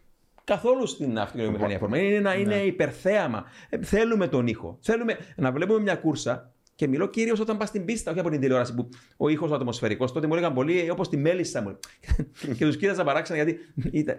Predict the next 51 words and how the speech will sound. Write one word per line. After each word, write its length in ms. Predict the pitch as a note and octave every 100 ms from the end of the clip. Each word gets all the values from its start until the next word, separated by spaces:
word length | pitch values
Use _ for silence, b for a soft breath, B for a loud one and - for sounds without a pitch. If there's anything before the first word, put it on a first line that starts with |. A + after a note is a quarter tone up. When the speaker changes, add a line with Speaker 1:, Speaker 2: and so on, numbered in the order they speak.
| -
Speaker 1:
δεν 160 | B2+ F#3
ήταν 140 | G3+
όπως 160 | B2+ A2+
τη 80 | A#2+
Μέλισσα, 180 | G2 F#2
ήταν 20 | C3
όπως 20 | C3+ D#3
το 40 |
δεινόσαυρο. 640 | C3 C3 D3 D3 F#2 E2+ - B
Speaker 2:
<laughs> 260 | A2+ - -
Speaker 1:
Όταν, 260 | B2 C3 A#2
δηλαδή 260 | A#2+ D3
είναι 120 | E3 E3+
κάτι 160 | F3
το 60 | F3+
οποίο 160 | D#3
δεν 160 | D#3 E3+
μπορεί 400 | D#3+ D#3+ F3 D#3
από 120 | B2+
την 100 | B2
τηλεόραση 400 | A2+ A2+ A2 -
να, 220 | G2+ F2+ - B B
να 100 | A2+
ακουστεί. 280 | G#2+ G2 C3+
Speaker 2:
Ναι. 60 |
Speaker 1:
Ο-, 120 | C#3+ E3+
ο-, 180 | E3+ F3+
ο-, 180 | F3 F3
ό,τι 200 | E3+ D#3
βίντεο 200 | C#3+ C3
και 60 |
αν 120 | B2 A2
βάλεις 280 | A#2+ A2+ -
σήμερα 400 | C3+ B2 A2+ - B B
ατμοσφαιρικού 500 | B2 B2 B2+ A#2 B2
κινητήρα, 420 | A#2 A#2 B2+ A#2+
δεν 300 | C3 D3+ D3+ B B B - -
το 140 | B2+
ζ-, 240 | A2+ A#2+ -
το 80 | C3
έχει 180 | B2+
ζήσει 400 | A#2 A2 F#3 F3+
αυτό 220 | B2+ - G#2+
επί 160 | G#2+
τόπου, 200 | - C3+
να 60 | A2+
ακούσεις 220 | A#2+ C3
εκείνους 200 | A2 C3
τους 140 | B2+ G#2+ - B
ατμοσφαιρικά 600 | A#2 B2 G#2+ A2 G2+ B2+
θεριά, 540 | B2+ A2 B2+ A2 -